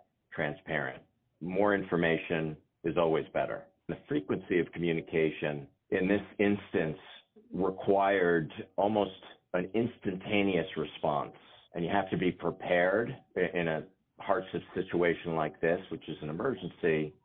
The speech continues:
to keep the, the information flow and the communication flow going. And, and again, recognizing that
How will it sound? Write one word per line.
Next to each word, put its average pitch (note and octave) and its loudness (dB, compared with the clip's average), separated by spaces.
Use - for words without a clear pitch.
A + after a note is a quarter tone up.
to G2 -6
keep G2 0
the, E2+ 2
the F2 2
information E2 -2
flow E2+ 4
and D2+ -2
the D2 -10
communication D#2 -4
flow D2 2
going. F2 2
And, D#2+ -2
and D#2+ -2
again, F2 0
recognizing D#2+ 0
that D#2 0